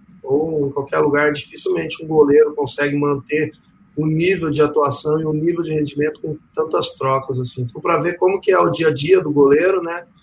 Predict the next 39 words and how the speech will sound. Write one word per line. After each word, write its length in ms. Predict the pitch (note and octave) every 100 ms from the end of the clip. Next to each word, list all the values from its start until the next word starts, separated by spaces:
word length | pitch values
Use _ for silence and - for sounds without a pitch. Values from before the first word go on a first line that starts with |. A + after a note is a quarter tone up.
| _ _
Como 180 | D3 E3
que 80 | E3
é 40 |
o 80 | D#3+
dia 160 | C#3+ D3+
a 40 |
dia 160 | C#3 D3
da 120 | D3
confiança 760 | D3+ C#3+ - D3 E3 F3+ F3+
do 120 | D3 C#3
goleiro, 580 | C#3 C#3 E3 F3 D#3+
de 160 | C#3+ C3+
trabalhar, 760 | D3 C#3 C#3 C#3+ D3 C#3+ - - _ _ _ -
é, 440 | C3 C3 C3 B2+ C3
aquilo 420 | B2+ - E3+ E3
que 80 | D3+
ele 80 |
tem 180 | D3 D#3
que 120 | D3+
melhorar, 520 | D3 C#3+ C3+ C#3 D#3+ D#3+
aquilo 280 | - D#3
que 80 | D3+
ele 80 | C#3+
tem 200 | - D3
que 80 | C#3+
aprimorar, 800 | C#3+ C#3+ C3+ C3 C#3+ E3+ E3+ - _ _ _ _
é, 260 | C3 C3 C3+
pra 220 | - D3
sempre 300 | - E3 D#3+
tá 120 | E3
na 120 | E3 D#3
ponta 320 | D#3+ D3+ D#3
do 100 | D#3
casco, 480 | - C3+ C3 - C3
né? 140 | C3+
Então, 200 | C3 -
por 160 | - C#3
isso 200 | C#3 -
que, 280 | D#3 C3+